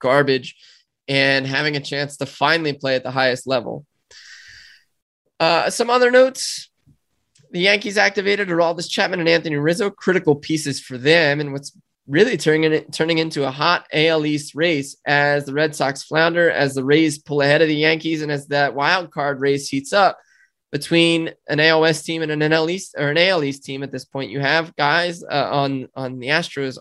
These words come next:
on the Athletics, now really on the Yankees, on the Red Sox. Those are the teams that are gonna be fighting out for those wild cards moving forward, most likely.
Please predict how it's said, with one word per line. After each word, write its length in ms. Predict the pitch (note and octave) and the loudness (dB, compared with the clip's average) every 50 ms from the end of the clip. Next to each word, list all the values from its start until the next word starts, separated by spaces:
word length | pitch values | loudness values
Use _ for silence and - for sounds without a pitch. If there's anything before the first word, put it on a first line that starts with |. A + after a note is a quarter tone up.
| - | -6
on 440 | - C#3 C#3 C#3 C#3 C3+ C3+ C#3 C#3+ _ _ - _ _ - | -4 -2 0 0 0 -2 -2 -4 -8 _ _ -20 _ _ -4
the 100 | C#3 C#3 | 0 0
Athletics, 560 | C#3 B2 C3 C#3 D3+ E3 D#3 C#3+ - - - _ _ _ _ _ _ _ _ _ _ _ _ _ | 0 0 0 0 2 2 0 -2 -4 -14 -20 _ _ _ _ _ _ _ _ _ _ _ _ _
now 300 | - C3+ C3+ C#3 D3+ E3 | -4 0 0 2 2 0
really 300 | D#3+ D3+ D3+ D#3+ E3+ E3+ | 0 0 0 2 2 2
on 100 | E3 D#3+ | 0 0
the 100 | D#3+ D#3 | 0 0
Yankees, 460 | D3+ D3+ D#3+ F3 E3 - D#3 D3 C3+ | 0 2 2 2 2 0 -4 -4 -4
on 80 | C#3+ C#3+ | -4 -4
the 80 | D3 D3 | -2 2
Red 220 | D#3 E3+ F3 - | 2 2 2 2
Sox. 280 | E3+ D3 C#3+ C#3 - - | 2 0 0 0 -2 -6
Those 480 | - C#3 D3+ F3 F3 F3 - _ - - - | -2 0 0 0 -2 -4 -10 _ -18 -6 -4
are 80 | F3 | -2
the 80 | E3+ F3+ | -2 -2
teams 360 | F3 - G3 G3+ F#3+ D#3 C3+ | -4 -4 -6 -4 -2 -2 -2
that 100 | C3 B2+ | 0 0
are 60 | C#3 | 0
gonna 120 | C3 D3 D3+ | 0 0 0
be 120 | D3+ D3 | 0 -2
fighting 400 | D3 D3 - C#3 D3 D#3 D3+ D3+ | -4 -2 -2 0 0 0 0 0
out 180 | D#3+ E3 D#3+ D#3 | 0 0 -2 -2
for 80 | - | -6
those 160 | C#3 C#3+ C#3 C3 | -8 -8 -8 -6
wild 400 | C3 C#3+ D#3 D#3+ D#3+ D#3 - - | -4 0 0 2 0 0 -2 -4
cards 380 | - C3 C3 C3 B2+ C#3+ - | -4 -2 -2 -2 -4 -6 -6
moving 280 | C3 C3+ C3+ C3+ C3+ C3 | -6 -4 -4 -4 -4 -6
forward, 400 | - - D#3+ E3+ D#3 C#3+ C3 B2+ | -2 0 2 4 4 4 4 2
most 240 | B2+ C3 B2+ - - | 0 -2 -4 -2 2
likely. 440 | D3+ D#3 D3+ D3+ B2+ A#2+ B2 C#3 | 2 2 2 2 -4 -6 -6 -8